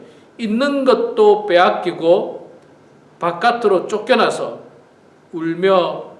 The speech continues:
슬피 울며 이를 갈게 되는 안타까운 인생의 마지막을 보게 되는 것입니다.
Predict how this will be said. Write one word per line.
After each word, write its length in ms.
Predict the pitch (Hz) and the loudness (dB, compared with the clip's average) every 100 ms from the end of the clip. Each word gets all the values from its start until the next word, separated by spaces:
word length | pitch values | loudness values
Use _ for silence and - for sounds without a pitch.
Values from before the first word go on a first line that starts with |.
| - | -20
슬피 400 | - 240 226 208 | -14 -10 -4 -2
울며 320 | 165 156 156 | -2 -2 -6
이를 400 | 147 220 233 220 | -6 -6 -4 -4
갈게 360 | 151 143 151 151 | -2 -6 -8 -10
되는 400 | 127 139 120 117 - - - _ _ | -10 -10 -14 -16 -20 -20 -20 _ _
안타까운 920 | - 160 208 220 - 233 190 170 - - - _ _ _ - | -16 -8 -6 -4 2 2 2 -2 -10 -18 -20 _ _ _ -14
인생의 420 | 175 170 208 190 | -10 -2 -2 -2
마지막을 880 | 135 131 143 160 156 143 143 139 139 | -4 -6 -6 -6 -6 -4 -4 -6 -8
보게 520 | - 165 147 131 123 | -12 -8 -6 -6 -8
되는 220 | 123 131 147 | -12 -14 -10
것입니다. 380 | 131 - - | -12 -12 -20